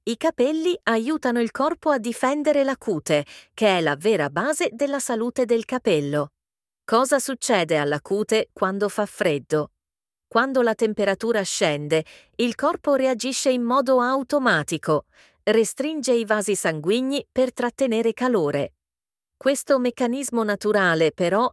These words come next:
ha conseguenze sulla cute. Diminuisce l'ossigenazione dei follicoli,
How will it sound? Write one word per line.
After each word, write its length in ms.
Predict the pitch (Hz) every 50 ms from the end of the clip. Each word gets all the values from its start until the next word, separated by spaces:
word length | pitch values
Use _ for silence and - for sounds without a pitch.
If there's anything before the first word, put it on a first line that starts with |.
| _
ha 160 | _ 220 226 220
conseguenze 800 | - - 254 247 - - 277 233 262 269 285 285 - - 294 262
sulla 320 | - - 285 277 277 254
cute. 520 | - - 226 175 143 - - - 147 - - _ - - - - _ _
Diminuisce 800 | _ 202 196 277 277 294 294 302 302 285 262 240 - - - 214 196
l'ossigenazione 880 | 185 180 175 - 190 175 - 180 170 175 170 - - - 208 196 185 175
dei 160 | 165 165 156
follicoli, 760 | - - 165 156 156 165 196 196 175 - - 165 151 151 143